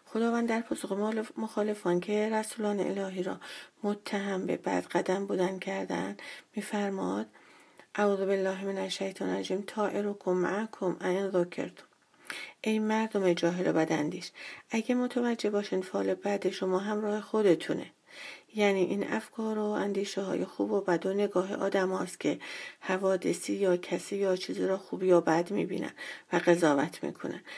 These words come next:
و زمان که این افکار به باور رسید و گفته شد تحقق پیدا می‌کنه.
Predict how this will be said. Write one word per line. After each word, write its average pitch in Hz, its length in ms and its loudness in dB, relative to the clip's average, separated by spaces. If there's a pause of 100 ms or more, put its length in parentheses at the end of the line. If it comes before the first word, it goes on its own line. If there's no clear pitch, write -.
(220)
و 202 80 2
زمان 196 360 4
که 208 140 -4
این 214 180 0
افکار 185 500 2 (280)
به 190 140 4
باور 190 400 4
رسید 180 340 -2
و 170 60 6
گفته 180 360 0
شد 180 360 2 (260)
تحقق 160 520 2
پیدا - 340 0
می‌کنه. - 300 -10